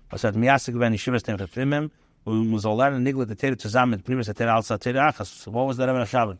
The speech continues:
One of his many Chidushim is he started Tem Chetvimim. What's Tem Chetvimim? Chassidus and Nigla together. Is als Akdama the two, hat man gedarf, Pesach sein, an Anayat Ziner,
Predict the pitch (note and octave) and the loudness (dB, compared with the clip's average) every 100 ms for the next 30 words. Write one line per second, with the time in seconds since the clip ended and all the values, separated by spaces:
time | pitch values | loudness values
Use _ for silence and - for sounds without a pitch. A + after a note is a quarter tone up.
0 | _ A#2 A#2 G2+ B2 A#2 G#2+ G2+ G2+ A2+ | _ -4 -2 0 0 0 -2 -4 -2 -2
1 | G#2 C3 C3 B2 C#3+ C#3 - E3+ B2 - | 0 0 0 0 -2 -4 -2 -2 -2 -6
2 | _ _ _ C#3+ - C#3+ A#2+ A#2+ A2 A2 | _ _ _ -2 0 -2 -2 -4 -2 -2
3 | A#2+ - - C#3+ B2 D3+ E3+ C3+ A2+ B2+ | -2 -4 -6 -4 -4 -2 0 0 -2 -2
4 | B2+ D3+ C3+ - _ _ _ _ _ - | 2 2 2 -4 _ _ _ _ _ -20
5 | - G2+ G2+ G2+ G2 D3 D3+ C3+ A#2 - | -8 2 2 4 2 4 2 0 -2 0
6 | D#3+ B2+ A#2+ A#2+ A#2+ A#2+ _ - - G#2 | 4 4 2 -2 -2 -4 _ -10 -4 2
7 | C3+ C#3+ C#3 - _ - - D3+ B2 C3 | 4 4 2 -4 _ -8 2 2 4 4
8 | A#2+ A2+ - G2+ G#2+ B2+ B2 - C3+ D3 | 2 -2 -6 -4 0 2 0 -2 -4 0
9 | D#3+ | -2